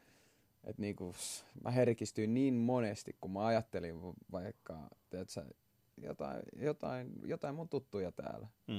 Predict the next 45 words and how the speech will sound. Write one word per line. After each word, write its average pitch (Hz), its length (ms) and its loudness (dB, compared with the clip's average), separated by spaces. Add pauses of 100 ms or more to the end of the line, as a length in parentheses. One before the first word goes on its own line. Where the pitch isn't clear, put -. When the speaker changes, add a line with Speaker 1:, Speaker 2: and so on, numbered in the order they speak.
Speaker 1:
Mä 110 80 0
herkistyin 113 520 -2
niin 135 180 2
monesti, 123 540 0
kun 95 120 -4
mä 98 180 -2 (340)
s-, - 280 -18
selailin 110 600 4
siellä 98 380 2 (120)
jotain 98 440 -2 (160)
Instagram-feediä 92 960 -2
tai 87 220 -2 (880)
Facebookia, 104 760 -2
ja 101 60 -4
mä 107 140 -6
näen, 104 240 -4
et, 107 120 -10 (160)
niinku, 98 240 -8
et 98 120 -6 (280)
mitä 107 220 -4
mun 107 360 -6
frendit 107 360 -6
tekee 101 320 -4
täällä, 101 300 -8
ja - 140 -10 (280)
sit - 180 -16
mä 107 100 -4
käyn, 107 240 2
niinku, 101 220 -4
meidän 107 520 4 (240)
välistä 98 340 -2
tarinaa, 92 420 -2
et - 100 -10
miten 98 220 0
mä 113 180 4
oon 101 160 2
tuntenut 98 440 -6
hänet, 98 240 -4
kuinka 101 300 -2
hyvä 101 180 2
tyyppi 101 340 -4
hän 104 280 2
on, 73 140 -6
ja, 78 200 -6
Speaker 2:
Mm. 104 260 -2